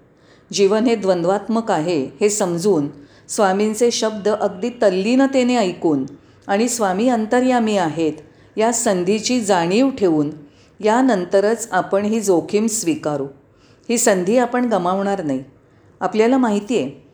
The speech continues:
की भूतकाळ हा अर्थ आणि संदर्भहीन आहे. गोंधळ हा समग्रतेचा एक अंश, केवळ एक दृष्टिकोन आहे.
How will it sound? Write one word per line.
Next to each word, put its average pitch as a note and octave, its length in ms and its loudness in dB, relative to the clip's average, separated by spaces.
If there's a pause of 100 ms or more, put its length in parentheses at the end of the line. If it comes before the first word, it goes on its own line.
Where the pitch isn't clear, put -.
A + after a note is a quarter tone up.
(160)
की B3 80 -2
भूतकाळ G3+ 560 2
हा B3 280 -6
अर्थ F3+ 320 -2
आणि A#3 340 0
संदर्भहीन G#3+ 840 0
आहे. C3+ 300 -2 (640)
गोंधळ F#3 500 2 (380)
हा B3 100 0
समग्रतेचा B3 840 0 (100)
एक A3 240 0
अंश, G#3+ 360 0 (580)
केवळ B3+ 320 4
एक B3 180 0
दृष्टिकोन G#3 640 2
आहे. C3 160 -2